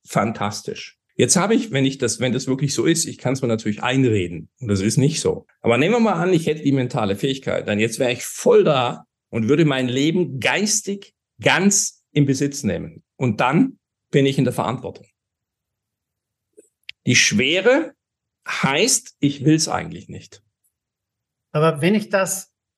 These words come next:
Speaker 2: also für mein Verständnis klingt das jetzt so, es ist vielleicht manchmal besser, mehr Egoist zu sein, weil in die Verpflichtung drängen mich vielleicht andere rein.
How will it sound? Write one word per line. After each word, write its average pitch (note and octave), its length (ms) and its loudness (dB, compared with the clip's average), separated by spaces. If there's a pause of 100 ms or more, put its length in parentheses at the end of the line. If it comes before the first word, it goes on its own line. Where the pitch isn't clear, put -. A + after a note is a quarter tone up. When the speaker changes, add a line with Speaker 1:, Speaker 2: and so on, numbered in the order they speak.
(160)
Speaker 2:
also E3 220 0
für E3 140 -2
mein G3 240 -4
Verständnis F3 560 -2
klingt F#3+ 260 -4
das F3+ 140 -6
jetzt F3 180 -8
so, F3+ 160 -6
es G3+ 160 -6
ist G3 140 -12
vielleicht F3+ 360 -6
manchmal D#3+ 540 -4
besser, E3+ 580 -4 (240)
mehr E3 260 0
Egoist E3+ 640 -8
zu C3+ 120 -4
sein, C#3+ 460 -4
weil D#3+ 120 -6
in D#3+ 60 -8
die D3 40 -8
Verpflichtung D#3+ 640 -10
drängen E3+ 340 -4
mich E3+ 160 -6
vielleicht D#3+ 340 -6
andere C3 600 -6
rein. C#3+ 540 -4